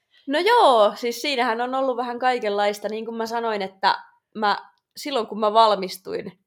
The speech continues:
niin mä en todellakaan tiennyt tavallaan, että <laughs> mä tuun alkamaan yrittäjäksi ja en tiennyt mon-, moniakaan niistä asioista, että missä pisteessä mä tässä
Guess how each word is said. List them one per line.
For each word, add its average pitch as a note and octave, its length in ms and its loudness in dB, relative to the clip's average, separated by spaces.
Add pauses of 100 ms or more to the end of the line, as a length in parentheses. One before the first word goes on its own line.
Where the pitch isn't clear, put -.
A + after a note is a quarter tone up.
(100)
niin F#3 340 -10 (280)
mä F#3+ 220 -4
en F#3 80 -8
todellakaan F#3 600 -4
tiennyt F3+ 400 -6
tavallaan, G#2+ 460 -8
että - 240 -16 (540)
<laughs> G#4 480 -20
mä G#3+ 180 0
tuun G#3+ 220 2
alkamaan G#3 520 2
yrittäjäksi G#3 680 -4
ja F#3 80 -2
en F#3 120 -6
tiennyt G3+ 280 -4
mon-, G#3+ 320 -8
moniakaan C#4+ 520 -2
niistä A#3 260 -8
asioista, G3+ 600 -4 (840)
että G3 280 -6 (140)
missä G#3 300 -12
pisteessä G3 460 -8
mä F3+ 80 -6
tässä G#3 280 -10